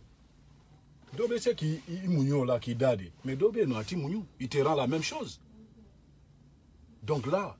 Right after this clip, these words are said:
l'histoire de Djene, c'est parole contre parole. Mais a ye muso minɛ k'a incarcéré, ne b'a ɲin'aw fɛ. Le gouvernement malien, la justice malienne. Regardons la réalité et les choses en face. N b'a ɲin'aw fɛ.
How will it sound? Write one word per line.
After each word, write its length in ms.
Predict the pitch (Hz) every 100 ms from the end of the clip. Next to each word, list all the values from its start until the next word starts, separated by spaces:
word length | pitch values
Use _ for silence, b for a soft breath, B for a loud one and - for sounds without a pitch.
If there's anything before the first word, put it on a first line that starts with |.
| -
l'histoire 320 | 127 - 185
de 80 | 127
Djene, 300 | 107 131 160
c'est 140 | -
parole 320 | 104 120 160
contre 220 | 127 147 -
parole. 360 | 127 156 214 - - - - - - - - -
Mais 80 | 120
a 60 |
ye 60 | 160
muso 240 | 139 135
minɛ 180 | 139 135
k'a 120 | 120
incarcéré, 600 | 113 107 123 117 127 127 131 B B
ne 100 | 156
b'a 180 | 139 131
ɲin'aw 340 | 117 113 113
fɛ. 240 | 104 95 87 - - - - - -
Le 100 | 110
gouvernement 440 | 117 107 117 123
malien, 420 | 113 104 101 92 85 -
la 120 | 113
justice 420 | 107 113 151 117
malienne. 440 | 113 107 107 98 82 - - - - - - - - - -
Regardons 480 | 107 110 117 110 127
la 160 | 117 110
réalité 580 | 104 120 113 113 131 120
et 40 |
les 120 | 104
choses 240 | 98 117 101
en 100 | 92
face. 420 | - 87 - - - - - -
N 60 | 117
b'a 140 | 139
ɲin'aw 320 | 135 123 120 117
fɛ. 260 | - 87